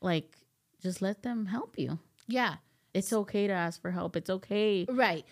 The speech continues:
Speaker 1: for you not to do everything.
Speaker 2: Well, I think it, it goes in a lot deeper. You
Speaker 1: Mm-hmm.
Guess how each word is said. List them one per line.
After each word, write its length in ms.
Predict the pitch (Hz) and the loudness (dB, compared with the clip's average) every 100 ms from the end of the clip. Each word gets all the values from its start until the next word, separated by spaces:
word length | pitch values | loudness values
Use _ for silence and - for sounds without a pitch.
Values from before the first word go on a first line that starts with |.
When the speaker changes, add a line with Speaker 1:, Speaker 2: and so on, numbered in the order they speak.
| - | -6
Speaker 1:
for 80 | 208 | 0
you 240 | 196 202 202 | 2 2 2
not 180 | 185 - | 2 0
to 80 | |
do 200 | 180 175 - | -2 -2 0
everything. 680 | 160 160 170 - 123 - - | 0 2 0 0 -4 -6 -6
Speaker 2:
Well, 180 | 254 277 | 0 2
I 140 | 240 | 2
think 240 | 254 269 | 0 -2
it, 200 | 247 208 - | 0 -2 -2
it 180 | 196 175 | -6 -4
goes 320 | 190 185 175 | -4 -4 -4
in 200 | 175 170 | -4 -4
a 80 | 160 | -4
lot 260 | 156 143 - | -6 -8 -10
deeper. 540 | 180 160 151 147 135 - - | -6 -6 -6 -10 -10 -12 -2
You 140 | 208 | 0
Speaker 1:
Mm-hmm. 60 | 196 | 4